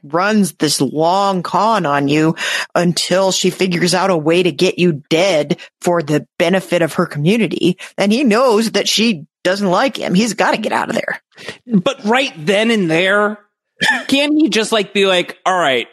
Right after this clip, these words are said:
Speaker 2: so June doesn't wanna leave yet. I gotta stick around long enough to convince June, like, June, we have to go. She's not gonna give me the hospital. Let's talk this through for more than five minutes, and I will explain to you, because I've been around Virginia for a while now, why this is not gonna work out."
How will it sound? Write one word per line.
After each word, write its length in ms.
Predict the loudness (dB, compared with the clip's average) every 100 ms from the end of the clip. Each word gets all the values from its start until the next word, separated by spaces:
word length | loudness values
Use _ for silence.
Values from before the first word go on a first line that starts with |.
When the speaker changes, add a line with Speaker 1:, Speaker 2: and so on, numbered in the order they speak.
| -6
Speaker 2:
so 160 | -2 -2
June 280 | 0 0
doesn't 220 | 2 0 0
wanna 220 | 0 0
leave 260 | 0 2
yet. 140 | 0 -2
I 80 | -2
gotta 160 | -2
stick 300 | -4 -4 -2
around 340 | 0 0 0 2
long 240 | 0 2
enough 200 | 0 -2
to 80 | -2
convince 380 | 0 2 0 0
June, 220 | 0 2
like, 220 | 0 -4
June, 300 | 0 2 2
we 100 | 0
have 360 | -2 -2 -2 -4
to 100 | -4
go. 320 | 0 0 0 -10 _ -4
She's 220 | -2 -2
not 240 | -2 -2 -2
gonna 140 | -2
give 160 | -2 0
me 100 | 0
the 80 |
hospital. 680 | 2 0 0 -2 -2 -4 -6 _ -6
Let's 200 | -6 -4
talk 340 | -2 -2 0
this 180 | -2 -2
through 260 | 0 2 2
for 80 | 0
more 300 | 2 2 0
than 140 | -4
five 340 | -2 -2 -2
minutes, 300 | 0 0 0
and 60 | 0
I 80 | 0
will 160 | 2 0
explain 440 | -2 -2 0 0
to 100 | 0
you, 60 | -2
because 260 | 0 -2 -2
I've 180 | -2
been 220 | -2 0 0
around 360 | 0 0 0
Virginia 360 | -2 0 0 0
for 180 | 0 0
a 60 |
while 320 | 2 0 0
now, 160 | 0 0
why 240 | 0 2
this 180 | 0 0
is 140 | -2 -2
not 180 | -2 0
gonna 140 | 0
work 280 | 2 0 0
out." 220 | 0 0